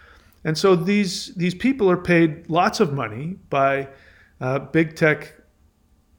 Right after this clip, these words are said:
excuse me, by big pharma, and they're not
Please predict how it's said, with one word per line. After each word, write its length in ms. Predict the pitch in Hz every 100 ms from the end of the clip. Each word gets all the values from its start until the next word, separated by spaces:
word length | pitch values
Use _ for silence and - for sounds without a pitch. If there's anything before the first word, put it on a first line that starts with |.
| _
excuse 300 | - - 147
me, 100 | 127
by 260 | 117 135 131
big 280 | 131 160 156
pharma, 560 | - 143 120 117 156 - _ _ _ _ _ -
and 520 | 151 151 156 156 165 - _ _ -
they're 340 | 135 160 175
not 800 | 165 156 202 247 131 120 -